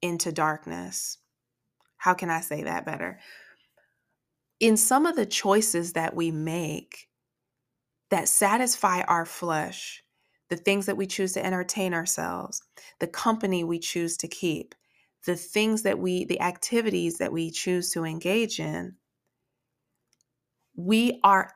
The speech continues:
accessing portals to darkness.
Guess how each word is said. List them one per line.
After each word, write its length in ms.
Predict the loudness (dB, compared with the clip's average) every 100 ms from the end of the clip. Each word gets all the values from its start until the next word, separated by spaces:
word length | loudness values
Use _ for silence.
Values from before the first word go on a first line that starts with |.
| -2
accessing 1040 | 0 -4 -6 -2 -2 -2 -4 -4 -4 -6 -12 _
portals 680 | -2 2 4 2 0 -4 -8 _ _
to 240 | -6 -2 -2
darkness. 920 | 0 -2 -4 -10 -12 -10 -10 -10 -12